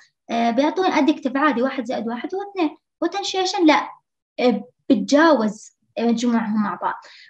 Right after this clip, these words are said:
Potentiation هي بتتطلب إنه يكون في عندي لازم يشتغلوا، لأنه أنا راح أعطيهم مع بعض، لازم، لازم يشتغلوا عند different receptors. تمام؟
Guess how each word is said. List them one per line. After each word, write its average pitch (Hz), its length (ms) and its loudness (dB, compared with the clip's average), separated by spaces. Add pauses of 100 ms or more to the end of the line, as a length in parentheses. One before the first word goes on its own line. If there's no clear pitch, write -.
(140)
Potentiation 311 640 0
هي 262 280 6
بتتطلب 285 600 2
إنه 233 160 2
يكون 277 220 4
في 269 160 -2
عندي 240 240 -2
لازم 285 280 4
يشتغلوا، 240 520 -2
لأنه 214 220 -2
أنا 220 80 -8
راح 220 200 -6
أعطيهم 277 360 4
مع 247 80 4
بعض، 220 220 0
لازم، 240 420 2
لازم 254 240 2
يشتغلوا 349 360 -2
عند 269 240 2
different 240 240 -6
receptors. - 640 -20
تمام؟ 294 400 0